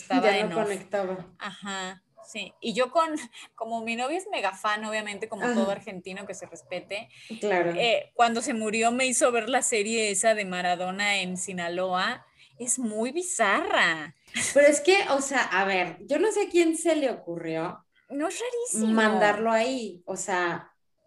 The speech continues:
Speaker 2: Sí, sí, sí, sí, es súper raro. Y ahí ya lo ves como, pues sí tiene chispazos de, de genialidad y de hecho al equipo dentro de todo no le fue tan mal.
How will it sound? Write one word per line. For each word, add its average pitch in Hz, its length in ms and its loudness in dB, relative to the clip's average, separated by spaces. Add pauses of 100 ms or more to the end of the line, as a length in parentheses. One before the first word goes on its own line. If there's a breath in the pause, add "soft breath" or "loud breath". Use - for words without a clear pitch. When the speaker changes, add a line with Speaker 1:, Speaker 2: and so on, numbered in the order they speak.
(600)
Speaker 2:
Sí, 311 300 0
sí, 311 180 -2
sí, 269 220 -4
sí, 247 180 -2
es 254 100 0
súper 254 260 0
raro. 247 240 4
Y 226 120 0
ahí 220 240 2
ya 285 240 2
lo 302 160 4
ves 247 300 0
como, 240 540 -6 (540 soft breath)
pues 277 160 -4
sí 370 100 -6
tiene 480 240 -2
chispazos 277 640 2
de, 220 280 4
de 185 160 -2
genialidad 196 580 2
y 240 100 -2
de 226 140 2
hecho 190 180 -2
al 226 100 2
equipo 208 380 -4
dentro 190 280 -4
de 185 80 -2
todo 185 280 -4
no 208 120 -8
le 202 100 -6
fue 196 420 -6
tan 196 200 -6
mal. 190 400 -4